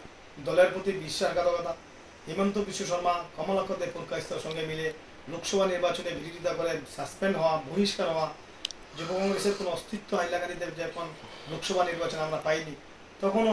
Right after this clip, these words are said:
আমরা ব্যবস্থা নেওয়ার কথা বলেছিলাম, কিন্তু পরবর্তীতে কোনো ব্যবস্থা নেওয়া হয়নি। তাই হাইলাকান্দিতে আমি যুব কংগ্রেসের কাছ থেকে আমি কোনো সহযোগিতা পাইনি, সত্য কথা বলতে গেলে। যুব কংগ্রেস সম্পূর্ণভাবে তারা নিজ, নিজভাবে নিজের সুবিধার্থে কাজ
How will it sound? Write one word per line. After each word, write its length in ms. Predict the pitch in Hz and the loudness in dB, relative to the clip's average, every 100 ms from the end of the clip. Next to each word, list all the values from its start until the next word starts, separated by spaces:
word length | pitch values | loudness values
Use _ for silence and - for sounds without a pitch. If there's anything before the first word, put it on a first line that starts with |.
| 180 | 6
আমরা 120 | 185 | 4
ব্যবস্থা 340 | 175 170 - 170 | 4 2 0 2
নেওয়ার 240 | 165 151 | 2 0
কথা 160 | 147 151 139 | -4 -6 -4
বলেছিলাম, 360 | 156 151 135 - - - - - - - | -4 -4 -6 -10 -18 -20 -20 -20 -20 -2
কিন্তু 220 | 202 214 214 - - - - - - | 0 2 2 0 -12 -20 -20 -20 2
পরবর্তীতে 500 | 175 190 202 220 214 196 | 6 6 6 4 4 4
কোনো 100 | 185 170 | 2 2
ব্যবস্থা 280 | 170 - 180 | 0 0 0
নেওয়া 200 | 165 156 | 2 0
হয়নি। 200 | 165 196 - - - | -2 -6 -10 -16 -12
তাই 100 | - 135 | -6 0
হাইলাকান্দিতে 500 | 180 214 226 220 208 202 | 4 6 6 4 4 4
আমি 80 | 196 | 4
যুব 180 | 160 170 | -2 -4
কংগ্রেসের 380 | 180 175 - 185 - | -4 -4 -4 -4 -2
কাছ 140 | 160 - | -4 -2
থেকে 160 | 175 175 | -2 -2
আমি 140 | 156 156 | -2 -6
কোনো 140 | 165 - | -8 -6
সহযোগিতা 420 | 151 147 147 - - | -6 -6 -6 -6 -6
পাইনি, 200 | 139 135 - | -8 -8 -8
সত্য 180 | 131 156 139 | -10 -8 -12
কথা 160 | - 135 | -10 -8
বলতে 180 | 131 - | -8 -10
গেলে। 140 | - - - - - - 147 | -16 -18 -20 -20 -18 -14 -6
যুব 100 | 175 196 | 0 2
কংগ্রেস 240 | 214 214 190 | 4 2 0
সম্পূর্ণভাবে 560 | 165 185 190 190 185 165 - - - - | -4 -4 -2 2 2 0 -8 -14 -20 -8
তারা 160 | 175 180 165 | 2 4 4
নিজ, 160 | 170 165 - - - - 160 | -2 -6 -10 -14 -16 -14 -12
নিজভাবে 400 | 170 170 165 165 156 - - 147 | -6 -2 -2 -2 -6 -10 -16 -14
নিজের 280 | 143 170 175 - | -4 0 0 -2
সুবিধার্থে 460 | 160 160 165 160 160 151 | -8 0 0 0 -2 -4
কাজ 120 | 143 | -6